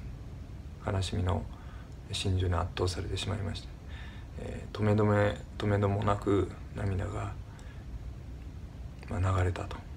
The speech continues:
いうことがありました。それを通して誠のお父様を愛する人たちが、まあ、共に集うところには、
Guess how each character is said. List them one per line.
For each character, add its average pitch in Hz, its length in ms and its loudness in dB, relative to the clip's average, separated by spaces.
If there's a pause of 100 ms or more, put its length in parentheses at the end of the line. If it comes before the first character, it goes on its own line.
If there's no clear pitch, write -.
(260)
い 110 80 0
う 104 120 2
こ 107 140 -2
と 127 100 10
が 107 240 8 (160)
あ 101 80 -2
り 95 80 -4
ま - 120 -6
し - 60 -8
た。 - 80 -10 (2500)
そ 117 140 6
れ 127 80 12
を 127 60 8
通 139 140 10
し 117 40 4
て 107 80 6
誠 107 320 6
の 120 300 8
お 117 80 2
父 127 180 8
様 98 300 6
を - 60 2
愛 135 120 4
す - 160 2
る 95 360 6 (440)
人 - 180 -4
た - 120 0
ち - 200 -4
が、 - 160 0 (600)
ま 101 80 -4
あ、 - 20 -2
共 104 260 6
に 101 300 6 (680)
集 - 180 -6
う 123 100 10
と 113 120 0
こ 135 120 8
ろ 151 100 8
に 151 100 6
は、 90 200 6